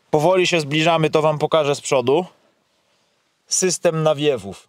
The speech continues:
To jest tutaj kompletny odlot po prostu, jeśli chodzi o system nawiewów, co się dzieje w tym samochodzie.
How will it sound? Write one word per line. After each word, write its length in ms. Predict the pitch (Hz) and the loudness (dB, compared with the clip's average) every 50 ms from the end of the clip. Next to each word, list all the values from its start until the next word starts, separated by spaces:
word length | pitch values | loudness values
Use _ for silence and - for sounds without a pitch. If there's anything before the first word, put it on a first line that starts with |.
| _ _ - | _ _ -2
To 160 | 170 175 170 | 0 2 2
jest 220 | 160 156 - - | 2 0 -2 -4
tutaj 320 | - 165 - 160 147 147 - | -8 -4 -2 0 0 0 -2
kompletny 880 | - - 160 147 - - 180 180 175 - - 170 160 160 160 147 - - _ _ _ _ _ _ - | -2 -2 -2 -2 0 0 0 0 0 -2 -4 -2 -2 0 0 -2 -4 -8 _ _ _ _ _ _ 0
odlot 480 | 160 156 135 104 101 101 104 90 - | 2 2 2 0 -2 -4 -4 -4 -4
po 120 | - 113 101 | -8 -8 -6
prostu, 500 | - 107 113 110 104 - - - 131 135 | -2 -2 -2 -2 -2 -4 -4 -2 0 0
jeśli 260 | 131 120 - - 120 | 0 -2 -4 -6 -6
chodzi 300 | - - 143 135 127 131 | -4 -2 -2 -2 -2 -2
o 80 | 123 113 | -2 -2
system 380 | - 143 131 - - 127 120 | -4 -6 -6 -4 -4 -2 -2
nawiewów, 440 | 120 113 104 120 135 131 131 120 - | 0 -2 0 0 -2 -2 -2 -6 -8
co 160 | - 170 156 | -4 -6 -4
się 140 | - - 131 | -4 -4 -6
dzieje 280 | 120 131 127 127 123 110 | -4 -2 -2 -2 -2 -4
w 40 | |
tym 160 | - 120 113 104 | -6 -8 -8 -8
samochodzie. 640 | - 113 110 107 107 117 117 117 117 139 165 180 | -6 -4 -4 -4 -2 0 -2 0 0 0 -2 -2